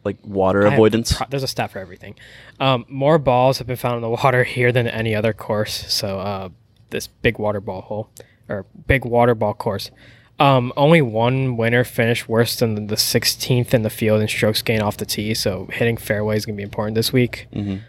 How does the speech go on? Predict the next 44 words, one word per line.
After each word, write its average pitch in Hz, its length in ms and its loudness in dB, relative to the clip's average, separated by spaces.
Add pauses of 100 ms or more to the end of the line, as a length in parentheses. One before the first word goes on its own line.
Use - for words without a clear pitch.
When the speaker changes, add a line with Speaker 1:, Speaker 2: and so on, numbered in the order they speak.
(160)
Speaker 2:
Um, 110 220 0
thin 139 240 0
fairway, 127 400 4
so 117 160 -4
you 107 60 -2
wanna 104 120 -4
be 104 120 -4
accurate. 104 480 -8 (180)
Um, 113 280 -2
there's 110 260 -2
eight 131 200 -2
par 131 200 6
fours 123 320 2
over 117 240 0
four 117 260 2
fifty. 120 720 0 (460)
Um, 107 180 -2
there's 107 140 2
only 120 120 2
two - 180 0
par 123 200 4
fives. 107 600 2
They're 117 120 -2
both 107 240 -2
reachable 107 380 -4
in 101 60 -8
two. 104 280 -4 (1080)
Um, 113 280 2
so 123 140 0
key 156 220 0
stats, 131 360 2
strokes - 420 0
gained 123 240 2
off 117 160 2
the - 80 -20
tee, 127 320 0 (600)
as 117 140 -4
I 117 100 -2
just 120 220 -2
mentioned. 143 440 2 (580)
Um, 107 280 2
strokes - 320 0
gained 113 260 0
putting 113 440 2